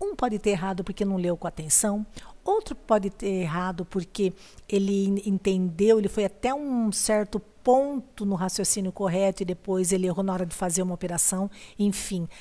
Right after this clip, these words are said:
a natureza do erro, ela é diferente. Então, por isso que não dá pra gente só, na hora de uma correção, falar o seguinte, "Vamos corrigir. Questão, questão um, letra A, questão B." Não.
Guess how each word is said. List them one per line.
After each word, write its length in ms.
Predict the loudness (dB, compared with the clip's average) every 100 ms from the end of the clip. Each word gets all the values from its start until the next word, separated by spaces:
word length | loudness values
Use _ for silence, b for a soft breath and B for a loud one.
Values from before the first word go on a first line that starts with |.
| B
a 100 | -6
natureza 680 | -4 -6 -8 -4 -2 0 -2
do 200 | -6 -8
erro, 460 | -6 -6 -8 -10 -12 b b -8
ela 140 | -6
é 60 | -6
diferente. 520 | -6 -6 -6 -8 -10
Então, 140 | -8 -6
por 160 | -6
isso 160 | -8 -6
que 60 | -4
não 120 | -2
dá 160 | -2
pra 160 | -2 -4
gente 240 | -2 -4
só, 300 | -4 -4 -6 B B -4
na 60 | -2
hora 140 | 0
de 100 | 0
uma 160 | -2 -2
correção, 480 | -2 0 2 0
falar 220 | -4 -4 0
o 40 |
seguinte, 400 | 0 0 -2 -2
"Vamos 300 | -4 -4 -4
corrigir. 640 | -2 -2 -2 -2 -2 -2 B B B
Questão, 680 | -2 0 0 -2 -4 -8 -10 -4
questão 360 | -2 0 -2
um, 460 | -2 -2 -2 -2 -4
letra 600 | -4 -2 -4 -4 -2 -4
A, 40 |
questão 380 | -4 -6 -6 -6
B." 300 | -6 -6 -8 -4
Não. 540 | 0 0 0 -4